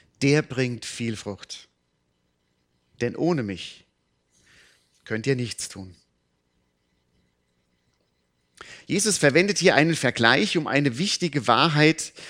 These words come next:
und Lebensgrundlagen für uns zu vermitteln. Drei Sachen kommen hier vor. Und ich muss euch ehrlich sagen, ein bisschen zittere ich vor dieser Predigt. Denn als ich vor drei Jahren hier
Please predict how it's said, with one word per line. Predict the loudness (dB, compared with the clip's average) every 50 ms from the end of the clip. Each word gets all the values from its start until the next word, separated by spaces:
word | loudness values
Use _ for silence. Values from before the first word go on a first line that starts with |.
| -18 -20 -20 -18 _
und | -10 -8 -4 0
Lebensgrundlagen | 2 2 2 2 2 -2 -4 -4 -2 -2 -2 0 0 2 2 2 2 0 -2 -2
für | -2 -2
uns | -2 -2 -2 -4 -4
zu | -6 -6
vermitteln. | -4 -4 -4 -2 -2 -4 -4 -8 -10 -14 _ _ _ _ _ _ _ -20 -20 -20 -12 -2
Drei | 4 6 8 8 6
Sachen | 6 6 4 4 4 2 -2 -4 -4 -8 _
kommen | 2 4 6 6 6 4 0
hier | 0 -2 2 4 4 4
vor. | 4 2 2 2 4 2 2 0 -6 -18 _ -20 -20 -20 -20 -20 -16 -8
Und | -6 -6
ich | -4 -2
muss | -2 0 2
euch | 2 2 2 4
ehrlich | 4 6 6 6 4 2
sagen, | 2 2 2 2 0
ein | 0 0
bisschen | 0 2 4 2 2 2
zittere | 0 -4 0 2 4 4 4 2
ich | -2 -2 -4 -4
vor | -4 -4 -2
dieser | -2 -2 0 2 0 0
Predigt. | 2 2 0 2 2 0 -2 -4 -6 -10 -12 -16 -18 -20 -20 -20 -18 -18 -20 -6 -4
Denn | -2 0
als | 2 2 2 2
ich | 2 0
vor | 2 0 0
drei | 0 0 0 2 2
Jahren | 4 6 6 6 6 4 2 -2
hier | 2 6 6 8 8 6